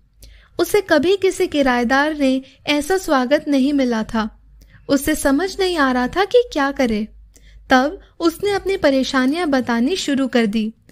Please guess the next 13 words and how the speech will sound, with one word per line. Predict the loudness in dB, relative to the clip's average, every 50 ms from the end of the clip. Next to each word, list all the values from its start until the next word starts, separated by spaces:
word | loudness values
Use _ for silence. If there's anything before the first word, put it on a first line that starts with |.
| _ -20 -20 _
शिकायत | -8 -2 -2 0 0 2 2 2 2 0 -2 -2
करने | 2 2 2 4 2 0 0
वाले | 0 -2 0 0 0 0
किराएदार, | 0 2 0 0 2 0 -2 0 0 0 -2 -2 -4 -8 _ _ _ _ _ _ _ _ _ _ _ _ _ -2 0
एक | 2 2 2 0
ने | 0 0 0
उसे | 0 0 0 0 -2 -2 -2 -4 -12 -20 -20 _ _ _ _ -2
चौदह | 2 2 2 4 2 2 0
पत्र | 2 0 0 2 2 0 2
लिखे | 2 0 0 0 0 0
थे, | 0 0 -2 -2 -2
कुछ | -4 -8 -14 -20 -8 -2 0 0 0 0 -2
में | -4 -2 -2 -2